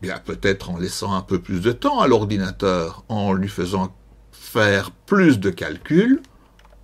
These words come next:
dans, entre la dixième et la onzième seconde. Comment lui faire réaliser plus de calculs ?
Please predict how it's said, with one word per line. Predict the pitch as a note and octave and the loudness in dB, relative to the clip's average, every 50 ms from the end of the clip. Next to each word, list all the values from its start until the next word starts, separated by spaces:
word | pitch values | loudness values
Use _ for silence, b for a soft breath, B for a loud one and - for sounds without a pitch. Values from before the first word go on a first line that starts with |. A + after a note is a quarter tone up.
| - - - - - | -20 -20 -20 -20 -14
dans, | G2 F#2 B2 C3+ C3 B2+ B2+ A#2+ A#2+ - - _ _ _ - | -2 0 2 4 4 4 4 2 2 0 -2 _ _ _ -4
entre | A2+ A2+ G2+ - - | -2 -2 -2 -2 -4
la | F2 E2 | -8 -8
dixième | E2+ E2+ F2+ F2+ F#2+ A2+ - G#3+ B3 A3+ C#3+ | -8 -8 -6 -6 -2 4 4 4 4 4 2
et | G2+ | 0
la | E2+ D#2+ - | 0 -2 -4
onzième | F#2 F#2 F2 F2+ F2+ - - E2+ F#2+ | -8 -8 -8 -8 -6 -8 -8 -8 -6
seconde. | - - G3+ G#3 A#3+ G#2 F2+ - F2 F2 - - B B B B B B B B B | -2 -2 -2 0 0 0 0 -2 -4 -8 -12 -18 B B B B B B B B B
Comment | - B3+ C#4+ C#4+ C4+ A#3+ | -2 -2 2 2 4 4
lui | F#3+ E3+ | 4 4
faire | F3 - C4 A#3 F#3+ | 2 2 2 2 2
réaliser | E3+ E3 D3 B2+ B2+ D3 A3+ G#3 | 2 2 0 0 0 0 0 -2
plus | F3 - A#3+ A#3 G3+ | 0 0 2 4 6
de | D#3+ E3+ | 6 6
calculs ? | - - A#2+ G2+ G2 G2+ - F2 - - | 6 6 2 0 0 -2 -8 -12 -14 -14